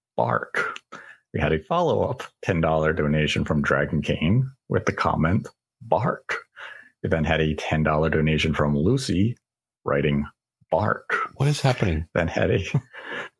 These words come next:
Speaker 1: <laughs> I will explain once I get through them. <laughs> We then had a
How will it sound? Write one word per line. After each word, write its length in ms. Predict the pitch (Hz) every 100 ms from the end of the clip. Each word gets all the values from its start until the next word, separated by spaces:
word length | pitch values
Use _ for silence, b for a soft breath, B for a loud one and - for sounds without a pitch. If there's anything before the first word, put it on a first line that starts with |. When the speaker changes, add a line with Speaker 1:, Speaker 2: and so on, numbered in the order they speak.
| -
Speaker 1:
<laughs> 480 | - - - 175 -
I 80 |
will 200 | 110 110
explain 640 | 107 - - 90 95 92 92
once 220 | 87 -
I 60 | 82
get 200 | 85 -
through 320 | 87 - -
them. 460 | - 165 - - - - - B B B B 139
<laughs> 80 | - - B B B B B B -
We 80 | 120
then 140 | 113
had 180 | 110 110
a 220 | 110 104